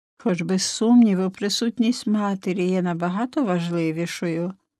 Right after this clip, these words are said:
однак також і присутність батька є абсолютно необхідною.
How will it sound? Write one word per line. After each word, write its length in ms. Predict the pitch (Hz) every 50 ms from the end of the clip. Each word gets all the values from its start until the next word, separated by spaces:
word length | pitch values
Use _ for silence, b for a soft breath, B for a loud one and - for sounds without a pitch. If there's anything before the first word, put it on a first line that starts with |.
| _ _ -
однак 400 | 247 214 - 240 247 262 262 -
також 400 | - 208 202 - 220 226 - -
і 60 | 220
присутність 880 | 208 - 202 196 196 196 - - 247 254 254 254 233 208 196 185 185
батька 500 | 190 190 208 226 240 247 - - - -
є 260 | 202 202 196 196 190 - -
абсолютно 920 | - 233 247 - - - - 208 185 185 175 180 180 180 - 196 190 180
необхідною. 1120 | 180 185 196 208 214 214 - - - - 175 170 160 156 160 160 165 165 170 170 170 196